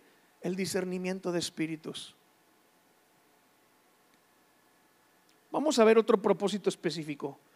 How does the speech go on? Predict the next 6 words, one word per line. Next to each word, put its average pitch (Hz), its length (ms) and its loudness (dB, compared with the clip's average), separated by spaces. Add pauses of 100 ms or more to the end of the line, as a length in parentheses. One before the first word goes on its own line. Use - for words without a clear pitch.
(340)
un 254 160 0
tercero, 185 480 4 (2500)
para - 200 2
desenmascarar 233 1080 0 (360)
la 226 200 4
presencia 226 920 0